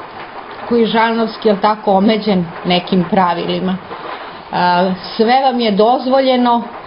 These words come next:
i upravo ta sloboda nekad zna da, e, stvara te nevidljive zidove koji su teži od bilo kojih vidljivih. A, Teslini monolozi,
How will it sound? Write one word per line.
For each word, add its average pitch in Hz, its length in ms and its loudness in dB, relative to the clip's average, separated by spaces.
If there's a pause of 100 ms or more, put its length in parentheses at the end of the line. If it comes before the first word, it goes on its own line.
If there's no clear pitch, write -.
(300)
i 196 140 4
upravo 233 440 2
ta 226 260 2
sloboda 208 720 2
nekad 214 440 2
zna 208 360 2 (100)
da, 190 360 2 (880)
e, 165 340 2 (520)
stvara 220 340 2
te 214 180 0
nevidljive 208 600 2
zidove 202 520 2
koji 196 120 2
su 190 240 -2
teži 185 580 0
od 180 120 2
bilo 202 460 2
kojih 185 240 2 (120)
vidljivih. 180 480 -2 (760)
A, 170 280 -4 (100)
Teslini 277 560 0
monolozi, 214 840 2